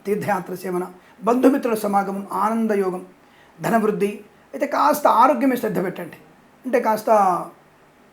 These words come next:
ఈ ఊపిరితిత్తులకు సంబంధించినటువంటి చిన్న చిన్న అనర్థాలు లేదా షుగర్ లెవెల్స్ కొద్ది ఇబ్బంది కలిగించడం లాంటివి కనబడుతుంది. ఈ ఎడమ కాలుకి ఏదైనా గాయం అయ్యే అవకాశం ఉంది, కాస్త జాగ్రత్త. అంటే ఆనందకరమైనటువంటి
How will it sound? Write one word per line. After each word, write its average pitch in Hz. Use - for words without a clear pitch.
ఈ 196
ఊపిరితిత్తులకు 277
సంబంధించినటువంటి 226
చిన్న 277
చిన్న 262
అనర్థాలు 202
లేదా 202
షుగర్ 262
లెవెల్స్ 240
కొద్ది 208
ఇబ్బంది 202
కలిగించడం 185
లాంటివి 180
కనబడుతుంది. 190
ఈ 247
ఎడమ 254
కాలుకి 233
ఏదైనా 208
గాయం 214
అయ్యే 196
అవకాశం 180
ఉంది, 233
కాస్త 147
జాగ్రత్త. 180
అంటే 269
ఆనందకరమైనటువంటి 233